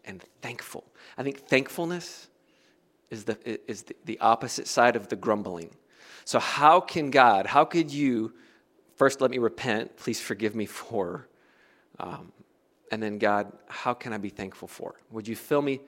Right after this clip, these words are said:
with thankfulness? C-, can you imagine replacing our grumbling with thankfulness? How impactful that would be on our homes and our relationships? Okay, this is huge.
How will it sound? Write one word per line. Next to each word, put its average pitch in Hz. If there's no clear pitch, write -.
with -
thankfulness? -
C-, -
can 151
you 180
imagine 165
replacing 135
our 107
grumbling 113
with 95
thankfulness? 131
How 104
impactful 120
that 131
would 110
be 120
on 104
our 95
homes 113
and 104
our 98
relationships? 104
Okay, -
this 254
is -
huge. -